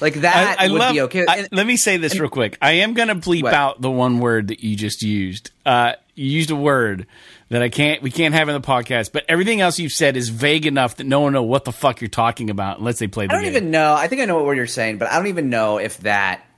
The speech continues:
Speaker 1: really says anything.
Speaker 2: Well, to me, the, w-, and we'll leave, we won't say it, but, like, to me, I don't even know what that means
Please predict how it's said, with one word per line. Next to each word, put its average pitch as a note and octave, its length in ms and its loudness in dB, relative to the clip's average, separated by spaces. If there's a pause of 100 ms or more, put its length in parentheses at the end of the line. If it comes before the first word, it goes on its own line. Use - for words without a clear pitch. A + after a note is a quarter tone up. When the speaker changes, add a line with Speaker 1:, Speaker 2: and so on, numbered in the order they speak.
(560)
Speaker 1:
really A#2 340 -2
says G#2+ 460 -4
anything. F#2 200 0
Speaker 2:
Well, A3 160 6
to A3+ 200 0
me, A3+ 640 0 (120)
the, E3 180 -4
w-, F3 340 -4
and G3 180 2
we'll G#3+ 120 6
leave, A#3+ 220 2
we G3+ 200 0
won't A3+ 260 2
say G3 260 2
it, C3+ 140 -4
but, F#3 140 2
like, D#3+ 180 0
to F3 100 0
me, F#3 540 2 (460)
I F3 120 4
don't B3 180 2
even G#3+ 200 0
know F#3 140 4
what E3 140 2
that D3 200 2
means C#3 720 -2